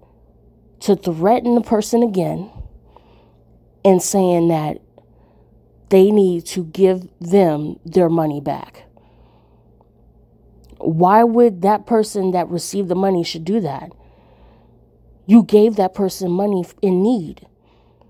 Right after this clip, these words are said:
and in return, you got what you wanted. And now because of the fact that you gave a certain amount, you're mad because of the, because of the fact that this person wants to be done with you.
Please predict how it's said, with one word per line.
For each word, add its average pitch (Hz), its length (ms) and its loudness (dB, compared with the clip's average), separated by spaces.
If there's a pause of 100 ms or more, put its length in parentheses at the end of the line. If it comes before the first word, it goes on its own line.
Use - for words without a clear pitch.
(180)
and 190 160 0
in 202 160 2
return, 196 480 2
you 190 100 -4
got 180 260 0
what 175 220 -4
you 185 80 -4
wanted. 180 420 0 (1500)
And 196 120 4
now 180 200 2
because 190 320 0
of 180 80 0
the 180 60 -4
fact 180 320 -2
that 165 240 -2
you 180 180 -4
gave 175 400 2
a 156 60 -10
certain 160 300 -4
amount, 180 380 -2 (260)
you're 180 180 -2
mad 170 340 2
because 170 340 -4
of 160 80 -4
the, 165 140 -6 (220)
because 170 400 -2
of 156 80 -4
the 156 60 -10
fact 156 260 -8
that 147 240 -2 (520)
this 175 140 -2
person 180 320 2
wants 170 220 0
to 180 60 -14
be 175 120 -6
done 202 260 4
with 165 160 -4
you. 151 240 -16